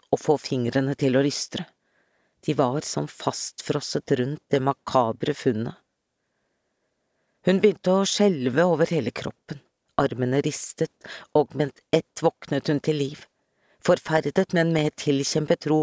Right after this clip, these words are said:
klarte hun å legge hodeskallen varsomt ned i snøen og komme seg på beina. Fortsatt var det vanskelig å slippe den med øynene, men så snudde hun ryggen til og jamret. Hjertet slo så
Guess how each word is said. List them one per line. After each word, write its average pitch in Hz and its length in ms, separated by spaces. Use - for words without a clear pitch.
klarte 139 460
hun 139 140
å 233 80
legge 220 400
hodeskallen 147 720
varsomt 151 560
ned 127 240
i 135 80
snøen 131 380
og - 140
komme 135 260
seg 139 160
på 156 120
beina. 135 420
Fortsatt - 440
var 135 100
det 139 80
vanskelig 131 500
å 135 160
slippe - 460
den 135 160
med 156 160
øynene, 117 300
men 165 220
så 180 300
snudde 151 400
hun 151 140
ryggen 143 280
til 131 220
og 147 140
jamret. 131 600
Hjertet - 480
slo 156 420
så 139 200